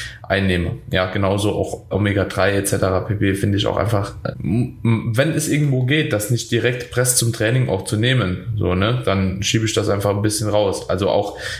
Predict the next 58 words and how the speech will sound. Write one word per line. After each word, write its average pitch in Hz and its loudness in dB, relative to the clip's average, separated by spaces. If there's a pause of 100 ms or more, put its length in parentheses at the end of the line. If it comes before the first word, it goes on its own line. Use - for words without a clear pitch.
(180)
im 110 4
Hinblick 123 4
so 107 0
auf 92 0
die - -4
Fette 127 0
einfach 95 0
so, 95 0
ich - -2
finde 113 0
dieses 104 0
Aufstoßen 113 0
und 101 2
dies 120 2
und 107 0
das 107 2
so, 104 0
es - -4
muss 139 2
einfach 101 0
nicht 92 0
sein. 92 2
Also 90 0
es - -6
könnte 147 0
auch - -6
die 113 -2
Performance 143 0
halt - 0
behindern. 90 0
Deswegen 127 2 (300)
einfach 123 2
ein 107 -4
bisschen 110 0
weiter 117 2
weg 117 -2
platzieren, 113 0
schadet 104 -2
auf 92 -6
jeden 101 2
Fall 92 0
keinem 120 2
und 101 -2
könnte 107 2
einen 95 2
Benefit 92 0 (440)
mit 110 2
sich - -2
bringen. 92 2
Deswegen 101 0
finde 104 2
ich 104 -2
auf 98 -2
jeden 95 2
Fall 92 0
sehr, 92 0
sehr 92 0
interessant. 92 -2